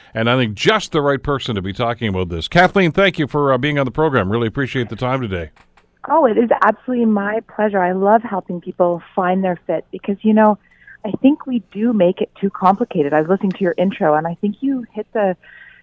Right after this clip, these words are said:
Speaker 2: uh, nail on with the hammer because we get so caught up in other people's story, you know, the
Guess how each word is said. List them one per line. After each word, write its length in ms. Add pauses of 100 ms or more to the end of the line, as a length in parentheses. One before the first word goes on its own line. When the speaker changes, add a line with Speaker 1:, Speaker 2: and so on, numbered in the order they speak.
(220)
Speaker 2:
uh, 240
nail 300
on 220
with 160
the 100
hammer 400 (100)
because 400 (320)
we 240
get 160 (240)
so 220
caught 360
up 240 (220)
in 320
other 220
people's 400 (100)
story, 420
you 120
know, 160
the 200